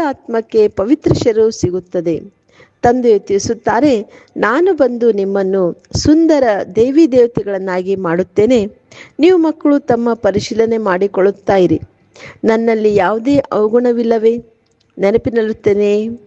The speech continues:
ವಿದ್ಯೆಯನ್ನು ಓದಬೇಕಾಗಿದೆ. ಇದು ಬಹಳ ದೊಡ್ಡ ವಿದ್ಯೆ ಆಗಿದೆ.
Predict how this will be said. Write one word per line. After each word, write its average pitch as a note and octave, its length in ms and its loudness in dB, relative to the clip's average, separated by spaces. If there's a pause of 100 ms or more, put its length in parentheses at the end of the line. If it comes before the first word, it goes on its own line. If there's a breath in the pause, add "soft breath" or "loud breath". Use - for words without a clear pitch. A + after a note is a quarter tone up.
(360 loud breath)
ವಿದ್ಯೆಯನ್ನು D#4 540 0
ಓದಬೇಕಾಗಿದೆ. F#3+ 1040 0 (420 soft breath)
ಇದು B3+ 180 2
ಬಹಳ A#3+ 280 0 (120)
ದೊಡ್ಡ G3+ 300 -2
ವಿದ್ಯೆ A3 340 0
ಆಗಿದೆ. F3+ 480 0